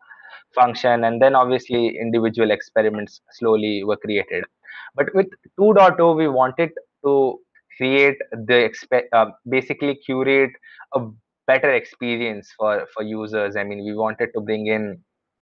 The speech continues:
a U I for you to visualize running your chaos. And basically it was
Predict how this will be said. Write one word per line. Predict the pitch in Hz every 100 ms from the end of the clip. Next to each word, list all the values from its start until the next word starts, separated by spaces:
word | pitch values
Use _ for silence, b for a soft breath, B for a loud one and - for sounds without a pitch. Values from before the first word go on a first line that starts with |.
| -
a | 120
U | 117 131
I | 131 127 123
for | 120 113
you | 110 110
to | 110
visualize | 110 110 120 123 120 120 117 104 -
running | 110 107 110
your | 110 -
chaos. | 113 110 104 104 - _ B B B -
And | 113 113 113 _ -
basically | 127 139 139 143
it | 139 120
was | 127 123 113 -